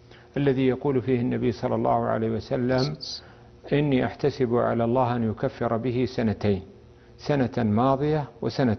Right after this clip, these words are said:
آتية. صيام يوم عرفة أحتسب أن يكفر الله به سنتين". ومن الأعمال الصالحة التكبير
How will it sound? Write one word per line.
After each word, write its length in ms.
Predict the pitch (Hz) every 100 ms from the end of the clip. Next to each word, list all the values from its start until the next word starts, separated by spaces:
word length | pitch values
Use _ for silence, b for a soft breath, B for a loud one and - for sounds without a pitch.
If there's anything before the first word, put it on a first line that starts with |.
| 98
آتية. 460 | 87 90 90 -
صيام 460 | 95 120 117 113 113
يوم 260 | 113 110
عرفة 480 | 110 135 151 143 170 - B B B
أحتسب 500 | 113 - 156 - 113
أن 160 | 117 123
يكفر 500 | 113 147 - 127 117
الله 340 | 120 113 110
به 440 | 117 113 143 156 -
سنتين". 560 | - 147 107 110 98 - B B B B B B
ومن 240 | 156 190 175
الأعمال 420 | 165 156 170 160
الصالحة 680 | 139 - 156 156 143 156 139
التكبير 800 | 135 131 - 120 156 120 98